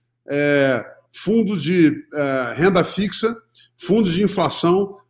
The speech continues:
fundo de crédito conservador, fundo multimercado na Ecatu. Temos fundos na X P,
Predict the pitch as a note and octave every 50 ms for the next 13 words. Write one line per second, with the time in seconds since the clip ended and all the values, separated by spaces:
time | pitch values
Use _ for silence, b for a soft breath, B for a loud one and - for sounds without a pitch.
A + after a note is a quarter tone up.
0 | _ _ - - - A3+ A#3+ G3+ A3+ A#3 - F#3+ F#3+ G#3 A3 G#3 F3 - - -
1 | G#3 G3 G3 G3+ G3 F3 F3+ D#3+ C#3+ D3 E3+ F#3 F#3+ F3 F3+ - G#3 A#3 A#3+ G#3+
2 | A3+ G#3+ A#3 A3+ - - G#3 G#3 F3 - - F3 F3+ G3 G#3 G#3+ F#3+ G#3 G3+ -
3 | _ _ _ C#3+ D#3 F3+ G3 F#3+ G#3 F#3+ E3+ - - D#3 D3+ C#3 A#2+ - b b
4 | b b b _ - A3 A#3 G3+ - - G3+ A#3 B3 A3 E3+ E3 G3 A3+ A3+ A3
5 | G3 F3+ - - - - - G#3+ G3 - - - E3 D#3 C#3 A#2 G2